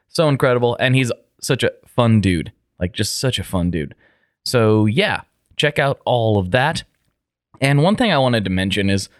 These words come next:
I've seen something really cool happen with this podcast that I never, ever expected.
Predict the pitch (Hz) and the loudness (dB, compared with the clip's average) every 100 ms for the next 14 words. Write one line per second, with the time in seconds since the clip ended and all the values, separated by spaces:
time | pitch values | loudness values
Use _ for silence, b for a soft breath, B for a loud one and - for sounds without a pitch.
0 | b b b _ - 120 - 156 135 - | b b b _ -8 -6 -2 0 0 -2
1 | - 117 117 107 117 120 113 123 113 101 | -2 2 2 4 4 2 2 2 2 2
2 | 95 95 95 92 92 117 98 - 95 - | 0 0 0 -2 -2 -2 -4 -2 -4 -4
3 | 98 101 104 143 143 131 117 113 110 95 | -2 0 2 0 0 0 0 0 0 -2
4 | - 90 - 67 | -4 -6 -6 -12